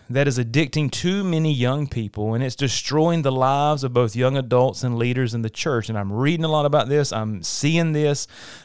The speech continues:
via experience. Uh, you say, "When you say it's a new drug, what are you talking about?" Well, it's very highly addictive. You hear a lot of people that are,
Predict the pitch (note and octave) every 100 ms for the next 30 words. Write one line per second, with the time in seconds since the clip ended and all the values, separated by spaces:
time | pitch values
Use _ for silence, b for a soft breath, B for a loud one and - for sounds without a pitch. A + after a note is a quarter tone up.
0 | B A#2 D3 C#3 - A#2+ - - D3+ D3+
1 | D3+ D#3 - - B2+ B2 C3 - C#3+ C#3
2 | C#3 - B3+ E3 B2+ C3 D3 D#3 A2 A2+
3 | B2+ C#3+ A#2 A#2+ D3 C#3+ - - C3 C3+
4 | A2 G2+ F#2 - _ _ _ _ _ _
5 | C#3 D3 D3 B2+ C#3+ E3 F3 C3 C3 D3
6 | D#3 B2+ B2+ A#2+ F3+ B2+ G#2+ A#2+ B2 C#3+
7 | C3 C3 C#3+ D#3+ D3 C#3+ B2+ A#2+ A#2+